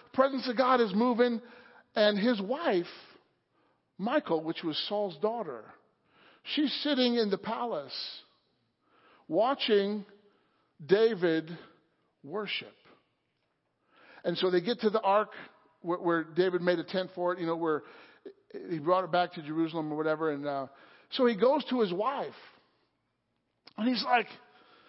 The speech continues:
"Hey, honey, we got the ark in. No one died. <laughs> Praise God." And,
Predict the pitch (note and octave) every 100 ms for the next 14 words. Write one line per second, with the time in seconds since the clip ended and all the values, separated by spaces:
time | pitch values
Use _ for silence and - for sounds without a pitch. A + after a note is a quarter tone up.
0 | _ - D4 B3 C4 C4+ C#4 B3 - -
1 | G3+ G#3 B3+ - - B3 A#3+ C4 B3+ B3
2 | C4 C4+ B3+ A#3 B3+ B3+ A#3 - G3+ F#3+
3 | A#3+ B3+ B3+ A#3+ - - - - - _
4 | _ _ _ _ - F#3